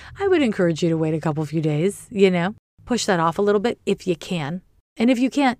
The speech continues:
just be really sure that you can get out if you need to get out of whatever agreements you're getting into.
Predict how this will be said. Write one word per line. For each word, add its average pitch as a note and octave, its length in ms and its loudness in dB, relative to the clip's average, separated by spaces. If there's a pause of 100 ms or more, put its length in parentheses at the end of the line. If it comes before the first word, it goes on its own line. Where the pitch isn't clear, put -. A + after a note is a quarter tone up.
just G#3 240 -2
be G#3+ 140 0
really G3+ 640 6
sure A3 320 0
that G3+ 180 0
you F3+ 120 -6
can E3+ 180 -6
get F3 200 0
out E3+ 180 0
if E3 160 -8
you E3 60 -4
need D#3 180 -6
to - 80 -6
get D3+ 140 -6
out C#3+ 180 -6
of D3 120 -8
whatever D#3 260 -6
agreements D3 560 -6
you're D3+ 260 -6
getting C#3+ 400 -8
into. - 640 -6